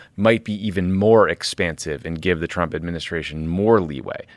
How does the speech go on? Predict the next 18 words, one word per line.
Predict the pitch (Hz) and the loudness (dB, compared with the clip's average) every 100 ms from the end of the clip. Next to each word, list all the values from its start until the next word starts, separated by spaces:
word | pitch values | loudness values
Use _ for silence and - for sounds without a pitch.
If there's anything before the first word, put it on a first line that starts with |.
| - | -8
Do | 117 | 0
you | 123 | 0
share | - 110 113 | 2 4 6
that | 117 117 | 6 4
concern, | 127 113 - 131 131 | 0 -2 4 4 6
or | 104 | 4
do | 85 | 2
you | 98 | -4
think | - 101 | -2 -2
that | 92 87 | -2 -2
they | 87 | -4
should | 82 | -4
take | - 95 87 | -8 -6 -2
up | 82 | -2
this | 85 78 | -2 -6
issue | 82 - 85 78 | -6 -4 -4 -4
and | 82 | -2
really | 87 82 | -2 -2